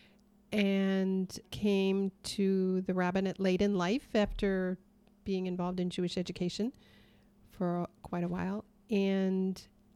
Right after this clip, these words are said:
I founded Maayan Tikva Wellspring of Hope as an out-, and I lead outdoor services all year round. So it's a rather unusual venue for services, but I just love praying outside. It feels very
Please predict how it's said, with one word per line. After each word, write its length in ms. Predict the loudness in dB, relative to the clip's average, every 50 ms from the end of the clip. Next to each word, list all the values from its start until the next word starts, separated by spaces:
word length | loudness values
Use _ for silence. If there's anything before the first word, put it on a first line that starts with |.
| _ _ _ -8 -4
I 400 | -2 0 2 4 4 4 2 2
founded 540 | 4 4 6 6 8 8 8 8 8 6 2 -8 -14 -6 -2
Maayan 360 | 0 2 2 4 4 2 2
Tikva 360 | 0 -2 -2 0 2 2 2
Wellspring 440 | 4 2 2 0 0 -2 -2 -2 -2
of 80 | -4 -6
Hope 540 | -10 -6 -2 0 2 4 2 2 0 -6 -16 -18 -20 -20 -20 -20 -20 -20 -20 _ -2
as 300 | 0 0 0 0 0 0
an 260 | 2 2 2 0 -2 -4 -6 _
out-, 260 | 4 4 4 4 0 0
and 200 | 2 2 4 4
I 100 | 4 4
lead 220 | 4 4 4 4 2 4
outdoor 320 | 2 2 4 4 4 4
services 880 | 4 4 2 2 2 2 0 0 -2 -2 -2 -2 -4 -6 -10 -14 -14 -16 -16 -8 0
all 140 | 2 2 2
year 160 | 2 0 0
round. 400 | -2 -2 -4 -4 -4 -6 -6 -8
So 320 | -10 -6 -4 -2 -2 -2
it's 200 | -2 -4 -4 -6
a 60 | -6 -4
rather 380 | -2 -2 -2 0 -2 -4 -4 -2
unusual 840 | -2 -2 0 0 0 0 0 0 -2 -2 -2 0 0 0 0 -2 -4
venue 440 | -2 0 0 2 2 2 2 2 0
for 380 | 0 0 0 2 2 2 2
services, 640 | 0 2 0 2 2 2 0 0 -2 -4 -2 -4 -6 -2
but 260 | 0 0 0 -2 -4 -10 -18 -20 -20 -20 -20 -20 -20 -14 -14 -14 -14 _ _ -6
I 200 | -2 -2 0 -2
just 240 | -2 -4 -10 -8 -4
love 160 | -4 -4 -4 -6 -8
praying 400 | -8 -6 -6 -6 -4 -6 -6 -6
outside. 560 | -8 -8 -10 -10 -10 -10 -8 -8 -10 -12 -12
It 120 | -12 -14 -16 -14 -12
feels 340 | -12 -10 -10 -10 -12 -14 -14 -12
very 460 | -10 -10 -8 -8 -8 -10 -10 -10 -12